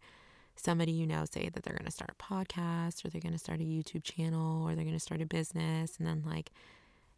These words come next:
it kind of goes nowhere? You know, you follow up, you ask about it, and they're like, "Oh, I haven't gotten around to it." Or maybe they just dodge you. They don't even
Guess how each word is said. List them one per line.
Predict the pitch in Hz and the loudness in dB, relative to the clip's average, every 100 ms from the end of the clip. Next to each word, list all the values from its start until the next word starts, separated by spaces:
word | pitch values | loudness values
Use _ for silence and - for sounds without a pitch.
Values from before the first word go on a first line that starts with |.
| - | -10
it | 180 | -10
kind | - - 170 | -6 -2 0
of | 165 165 - - - | 0 -2 -10 -20 -6
goes | - 160 156 - - - - - | 0 2 2 -2 -6 -8 -16 -8
nowhere? | 170 175 180 175 185 190 - - | 0 4 4 2 -4 -10 -16 -2
You | 170 | 4
know, | 160 | 4
you | 160 151 | 4 2
follow | - 151 151 151 | 2 4 4 4
up, | 151 | 4
you | 156 | 2
ask | 151 151 - | 2 0 0
about | 151 147 151 | 0 2 0
it, | |
and | 147 151 | 0 0
they're | 160 | -2
like, | 180 | -2
"Oh, | 240 262 | -4 -2
I | 247 | -4
haven't | 240 226 | -6 -6
gotten | 220 208 | -6 -6
around | 180 185 196 | -4 -6 -6
to | 196 | -6
it." | 190 - - | -6 -6 -2
Or | 165 165 - - - - - | 0 0 -4 -18 -20 -6 0
maybe | 170 | 4
they | 185 | 4
just | 208 208 | 2 2
dodge | - 233 | 2 2
you. | 147 143 | 2 2
They | |
don't | 151 165 | 2 2
even | 170 170 165 165 | 2 2 2 0